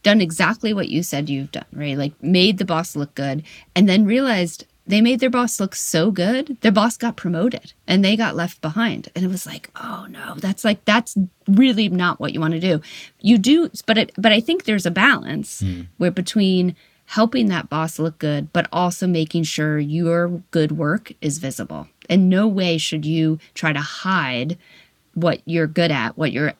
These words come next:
Speaker 1: skills are, what your expertise is, what, you know, the sort of magical powers that you bring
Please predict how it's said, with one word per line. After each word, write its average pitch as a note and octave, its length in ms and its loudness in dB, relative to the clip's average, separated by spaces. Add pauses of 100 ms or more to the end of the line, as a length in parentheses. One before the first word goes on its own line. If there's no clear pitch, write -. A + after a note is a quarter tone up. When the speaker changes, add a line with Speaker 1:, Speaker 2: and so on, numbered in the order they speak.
Speaker 1:
skills E3+ 460 -2
are, C3 200 -6
what C#3 160 -8
your C#3+ 120 -6
expertise D3 720 -4
is, G#2 400 -8
what, D3+ 160 -4 (480)
you D#3 80 -2
know, D#3 80 0
the D#3 140 -4
sort D#3+ 180 -2
of E3+ 60 0
magical E3 520 0
powers D#3+ 640 -4
that C#3 140 -2
you D3+ 180 0
bring D#3 560 0